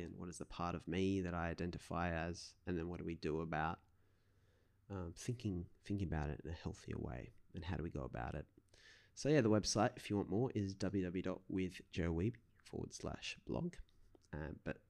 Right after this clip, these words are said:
apart from that, we'll be back again tomorrow with the daily episodes. We'll be keeping up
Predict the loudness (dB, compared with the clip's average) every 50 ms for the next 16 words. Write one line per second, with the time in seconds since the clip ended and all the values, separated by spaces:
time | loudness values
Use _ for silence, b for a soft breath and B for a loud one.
0 | _ _ _ -6 -4 -2 -2 -2 0 0 0 2 2 0 -2 0 0 0 0 -2
1 | -2 -4 -6 -6 -4 -4 -4 -4 -6 -8 -10 -6 -2 0 2 2 2 2 0 -2
2 | -4 -8 -8 -8 -8 -4 -4 -2 -2 -2 0 0 0 0 0 0 0 2 0 0
3 | -2 -2 -2 -4 -2 -2 -2 -2 -2 0 0 0 0 0 -2 -8